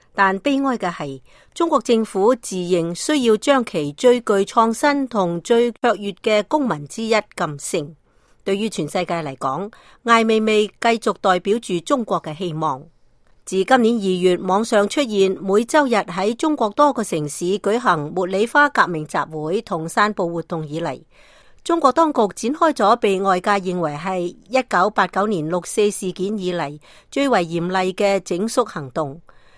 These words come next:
有多達一百多位嘅人權活動人士、維權律師、作家等先後被當局刑拘、扣押同失蹤，而拘禁詩人艾青之子、知名藝術家艾未未顯示呢一次鎮壓行動達到高潮，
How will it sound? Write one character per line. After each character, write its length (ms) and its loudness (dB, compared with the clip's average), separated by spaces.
有 200 0
多 160 2
達 180 0
一 160 0
百 260 2
多 160 2
位 180 0
嘅 140 -2
人 180 -4
權 200 -6
活 120 -4
動 240 -2
人 180 -4
士、 360 -6
維 180 2
權 220 -2
律 60 -2
師、 400 -4
作 280 6
家 240 4
等 280 -2
先 260 -2
後 240 2
被 180 -4
當 300 0
局 80 -2
刑 220 -6
拘、 340 0
扣 240 4
押 160 6
同 240 -6
失 200 -4
蹤， 340 -2
而 20 -16
拘 240 -2
禁 380 2
詩 320 0
人 260 0
艾 200 2
青 280 -4
之 200 -6
子、 360 -6
知 220 2
名 180 0
藝 160 0
術 140 -4
家 320 4
艾 160 2
未 160 0
未 260 0
顯 260 -4
示 180 -6
呢 180 0
一 100 4
次 220 -6
鎮 260 -2
壓 140 2
行 240 -8
動 300 -2
達 180 -4
到 180 -2
高 220 -4
潮， 360 -8